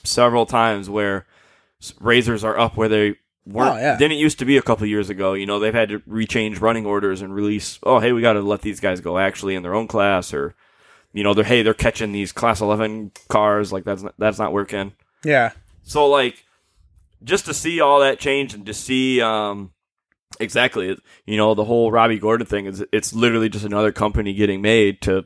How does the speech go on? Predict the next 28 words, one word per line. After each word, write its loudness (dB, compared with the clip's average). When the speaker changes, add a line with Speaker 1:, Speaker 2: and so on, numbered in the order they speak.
Speaker 1:
yeah, -2
more -8
cars 0
being -4
bought 0
and -16
put 0
out -2
there, 0
and, -14
yep, -4
more -6
cars, 2
and -2
Speaker 2:
More 2
Speaker 1:
a-, 0
Speaker 2:
cars 4
Speaker 1:
another 4
Speaker 2:
to -2
Speaker 1:
brand 4
Speaker 2:
tune. -2
Speaker 1:
for 0
people -2
to, -2
um, -10
vouch 2
for, 2
or, -2